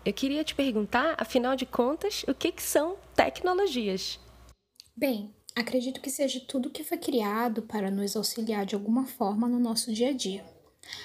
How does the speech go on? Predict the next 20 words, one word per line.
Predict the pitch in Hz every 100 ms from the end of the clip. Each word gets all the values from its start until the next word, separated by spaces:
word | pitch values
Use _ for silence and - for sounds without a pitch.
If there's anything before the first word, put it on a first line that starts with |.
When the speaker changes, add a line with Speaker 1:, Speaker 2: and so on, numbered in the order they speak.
| -
Speaker 2:
A | -
cadeira, | 226 302 254 202 240 208 202
a | 202
mesa, | 220 185 202 202 190 190 185
o |
quadro | - 196 196
branco, | 208 202 196 190 208 190 196 -
a | 208
caneta | - 220 214 202 208
são | - - 277 311
tecnologias. | 269 208 208 208 202 202 196 196 214 - - - _ - - -
Os | 226
celulares, | - 302 339 254 196 214 226 214 202 190
o |
computador, | - 208 190 202 196 180 196
por | 226 190
exemplo, | 185 190 226 226 - - - -
são | - 226
tecnologias | 208 - 262 269 294 330 359 - 247 254 -
também, | 370 403 240 190